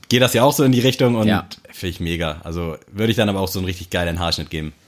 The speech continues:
Speaker 1: Also das
Speaker 2: Aber,
Speaker 1: wär auch
Speaker 2: <laughs> aber jetzt noch im Ernst, äh, Leute, die Schlangen oder sowas halten, finde ich sehr komisch. Also Schlangen
Speaker 1: Nee.
Speaker 2: fühle ich gar nicht.
Speaker 1: Nee, nee.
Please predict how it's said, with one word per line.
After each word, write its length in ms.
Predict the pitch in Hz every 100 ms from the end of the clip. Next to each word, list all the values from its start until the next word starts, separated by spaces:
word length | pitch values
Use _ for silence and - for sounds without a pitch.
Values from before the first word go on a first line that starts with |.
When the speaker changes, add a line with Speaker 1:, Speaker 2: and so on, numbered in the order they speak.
| _
Speaker 1:
Also 180 | - 80
das 160 | 78 123
Speaker 2:
Aber, 160 | 135 - - 202 -
Speaker 1:
wär 100 | 185
auch 40 | 170 -
Speaker 2:
<laughs> 160 | - -
aber 240 | 139 147
jetzt 140 | 151 170
noch 100 | 156
im 60 |
Ernst, 420 | 151 170 208 - - - _ _ -
äh, 300 | 127 123 120 - _ _ -
Leute, 280 | 110 160 156
die 100 | 131
Schlangen 440 | - 127 135 175
oder 160 | 127 123
sowas 280 | 123 120 127
halten, 200 | 123 123
finde 200 | 127 120
ich 180 | - - _ _ _
sehr 320 | 110 113 120
komisch. 640 | - - 101 82 60 - - - - - -
Also 200 | 110 113
Schlangen 400 | - 131 156 190
Speaker 1:
Nee. 280 | 98 101
Speaker 2:
fühle 180 | 101 139
ich 160 | 127 -
gar 240 | 117 131
nicht. 320 | 175 240 -
Speaker 1:
Nee, 220 | 95 95 92
nee. 240 | 90